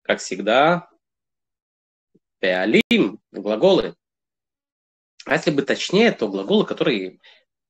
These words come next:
очень звучат схоже, <laughs> похоже. Окей, я вам щас продиктую пять глаголов.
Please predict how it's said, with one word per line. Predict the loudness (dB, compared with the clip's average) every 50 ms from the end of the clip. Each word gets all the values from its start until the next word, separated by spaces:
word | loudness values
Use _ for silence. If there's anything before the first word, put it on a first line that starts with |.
| _ -2
очень | 2 4 6 6 6 4 2 -2 -2 -2 -4 -6 _ -12
звучат | -12 -12 -10 -12 -10 -10 -10 -8 -6 -6 -4 -2 0 0 0 0 -2 -4 -8 -14 _ _ _ _ _ _ _ _ _ _ _ _ _ _ _ _ _ _
схоже, | _ -18 -16 -8 -2 2 2 2 2 0 -6 -10 -12 -12 _ _ _
<laughs> | _ _ _
похоже. | -14 -12 -12 -14 -16 _ 2 4 4 6 4 2 -2 -4 -6 -6 -8 _ _ _ _ _ _ _ _ _ -20 -20 -18 -18 -20 -20 _
Окей, | -10 -10 -8 -4 -2 0 0 0 0 -2 -8 _ _ _ _ _ _ -2
я | 0 0 2
вам | 2 2 0
щас | 0 -2 -4 -2
продиктую | -2 -2 -2 -2 -2 -4 -6 -8 _ -6 -2 -2 0 0 2 2 2 2 0 -2 -4 _ _ _ _ _ _ _ _ _ _ _ _ _ _ _ _ _ _ _ _ _ _ _ _ _ _ _ _ _ _ _ _ _ _ -2
пять | 0 0 0 0 -4 -10
глаголов. | -8 -8 -6 0 2 4 4 4 2 0 -2